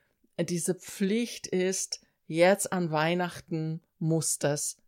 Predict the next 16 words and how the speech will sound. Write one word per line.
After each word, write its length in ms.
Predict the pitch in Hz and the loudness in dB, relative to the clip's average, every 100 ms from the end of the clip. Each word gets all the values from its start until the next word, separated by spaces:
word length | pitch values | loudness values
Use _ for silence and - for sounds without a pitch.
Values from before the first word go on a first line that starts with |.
| - | -20
passieren, 640 | - 175 - - 165 165 151 | -12 -6 -4 0 4 4 6
weil 220 | 147 185 | 6 6
das 200 | 180 - | 4 0
schon 240 | - 156 | -2 -4
immer 300 | 170 151 151 | -4 -4 -4
so 300 | 139 143 139 | -4 -6 -6
war. 320 | 120 123 - 120 | -6 -8 -6 -2
Also 180 | 135 | -2
gerne 360 | 160 160 190 202 | 4 4 6 4
mal 340 | 180 165 170 - - - - - | 2 0 -2 -6 -18 -20 -16 2
nochmal 720 | 185 185 185 175 170 160 - _ _ | 4 4 2 2 4 2 -2 _ _
überdenken, 1040 | 208 226 214 170 165 214 220 208 202 196 196 | 2 4 4 4 4 2 0 0 0 0 -2
auch 240 | 185 220 220 | 0 0 2
mit 220 | 208 208 | 0 0
den 140 | 196 | -4
anderen 680 | - 175 202 214 208 202 202 | -2 -2 0 2 2 2 0